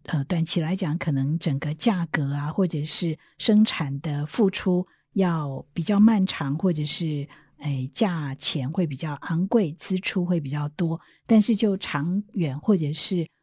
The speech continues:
整体来看的话，它有可能反而是一个利多。所以我们接下来要把麦克风交给经纬度十字弓箭的蔡成宁总经理。这十字弓我真的是很陌生啊，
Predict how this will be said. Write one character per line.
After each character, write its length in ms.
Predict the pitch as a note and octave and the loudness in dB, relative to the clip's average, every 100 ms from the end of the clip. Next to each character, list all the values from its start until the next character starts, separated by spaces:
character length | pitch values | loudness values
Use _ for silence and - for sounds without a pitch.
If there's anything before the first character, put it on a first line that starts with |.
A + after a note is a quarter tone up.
| _ | _
整 200 | - F#3 | 0 2
体 140 | G#3 D#3 | 4 2
来 160 | C3+ | 0
看 200 | - F3+ | -2 -2
的 100 | D3+ | -2
话， 220 | - D3+ - _ - | -4 -8 -8 _ -8
它 200 | - G#3+ | 0 2
有 200 | G3 G3+ | 6 4
可 220 | B3+ G3 | 6 2
能 180 | C#3+ C#3+ | 2 0
反 200 | E3 B2+ | 0 -2
而 100 | C3+ | -2
是 200 | D#3 - | -2 0
一 80 | E3+ | -2
个 160 | - C#3+ | -2 -2
利 200 | E3+ C#3+ | -2 -4
多。 300 | - C3+ C#3 _ _ _ - | -4 -6 -6 _ _ _ -2
所 140 | D#4 | 4
以 40 | |
我 40 | C#4 | 6
们 80 | F#3 | 6
接 100 | A#3 | 6
下 160 | C4+ | 6
来 100 | G3+ | 6
要 240 | G3 A3 F#3+ | 4 4 2
把 260 | - D3+ | 0 -2
麦 180 | E3+ G#3 | 2 2
克 140 | G3+ G3 | 2 2
风 300 | G3+ G3+ G#3 | 4 4 4
交 340 | A3+ A3 A3 | 4 4 2
给 280 | G#3 D3+ - _ - | 0 -4 -4 _ -2
经 260 | C#4+ D4 | 8 8
纬 260 | C#4 C#3 A2+ - | 8 2 -2 2
度 240 | A#3+ - _ - | 2 0 _ -4
十 380 | - - F#3+ | 0 2 2
字 320 | G#3+ - B3 F#3 | 0 2 4 4
弓 280 | A3 G#3+ | 6 8
箭 380 | A#3 B3 F3+ D#3 | 8 6 4 0
的 240 | D3 B2+ - | -2 -8 -8
蔡 200 | - G#3+ | -4 -2
成 300 | F#3 E3+ E3 | 0 0 2
宁 180 | D#3 D#3 | 2 0
总 220 | E3 B2 | -2 -4
经 260 | C3+ D#3+ D#3+ | -2 -2 -2
理。 220 | C3 - _ _ _ _ _ _ | -4 -12 _ _ _ _ _ _
这 140 | - G3 | -2 0
十 200 | - E3+ | 0 0
字 200 | D#3+ F#3 | 0 0
弓 200 | E3+ F3 | 2 2
我 100 | D3+ | 2
真 120 | E3 | 0
的 80 | D#3+ | 0
是 140 | D#3 | 0
很 80 | D3+ | 0
陌 260 | C3+ C#3+ C3 | 0 0 -2
生 300 | - C3 C3+ | -2 -4 0
啊， 180 | E3 | 2